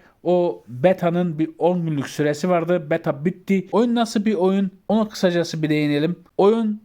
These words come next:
menajerlik tabanlı bir oyun. Yani kadronuzu kuruyorsunuz. Bildiğimiz ünlü futbolcularla Haaland gibi, Ronaldo gibi, Messi gibi oyuncuları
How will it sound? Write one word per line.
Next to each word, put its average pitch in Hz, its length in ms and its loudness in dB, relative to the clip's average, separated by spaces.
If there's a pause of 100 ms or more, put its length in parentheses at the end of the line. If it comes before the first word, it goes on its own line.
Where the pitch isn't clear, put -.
(100)
menajerlik 185 680 0
tabanlı 170 400 0
bir 156 80 2
oyun. 147 200 2
Yani 190 240 0
kadronuzu 185 520 0
kuruyorsunuz. 180 680 -2 (500)
Bildiğimiz 196 680 0 (440)
ünlü 185 240 4
futbolcularla 156 1000 -2 (400)
Haaland 180 480 0
gibi, 127 260 -2
Ronaldo 151 580 0
gibi, 123 380 -2 (460)
Messi 170 420 0
gibi 151 180 -2
oyuncuları 160 720 0